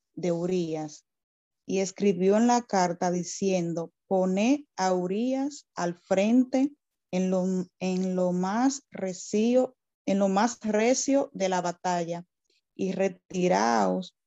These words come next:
de él para que sea herido y muera". Así fue cuando Joab sitió la ciudad,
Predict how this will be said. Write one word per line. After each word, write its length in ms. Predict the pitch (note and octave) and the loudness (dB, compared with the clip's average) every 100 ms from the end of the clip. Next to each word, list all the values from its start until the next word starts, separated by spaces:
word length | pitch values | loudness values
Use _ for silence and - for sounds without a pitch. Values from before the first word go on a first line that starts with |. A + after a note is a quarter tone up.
| - | -10
de 500 | E3 F3+ F3+ F3+ E3+ | -2 0 2 2 2
él 220 | E3 - _ _ | 0 -6 _ _
para 320 | F3 F3 F3 | -2 -2 -2
que 160 | - F3 | -6 -10
sea 500 | - - F#3 G#3+ A3+ | -6 -2 0 0 -2
herido 720 | - F3+ F3 F3+ G#3 A3 A3+ - | -2 -2 -2 -2 -2 -2 -4 -4
y 120 | F3 | -6
muera". 460 | E3+ E3 D#3+ D#3 - D3 - - _ - - _ _ _ _ _ _ _ _ _ _ _ _ | -4 -2 -2 -4 -6 -10 -14 -18 _ -20 -20 _ _ _ _ _ _ _ _ _ _ _ _
Así 480 | - F#3+ F#3 G#3+ B3+ | 2 2 2 4 4
fue 640 | C#4+ - A3 G3+ F3+ F#3 _ _ _ | 2 0 4 6 4 2 _ _ _
cuando 560 | - F#3+ F#3+ F#3+ F#3 F#3+ | -6 0 2 2 0 -2
Joab 480 | F3+ F#3 F3+ G3+ - _ _ _ _ _ _ _ _ _ _ _ _ _ _ | 0 2 4 2 -2 _ _ _ _ _ _ _ _ _ _ _ _ _ _
sitió 800 | - G#3 F3+ - G#3 G#3+ B3+ - | -6 -4 -4 -2 2 4 2 0
la 220 | G#3+ G#3 | 0 0
ciudad, 680 | G3+ - G3 F#3 F#3 F3 F3+ | -2 -4 -4 -2 -2 -2 -6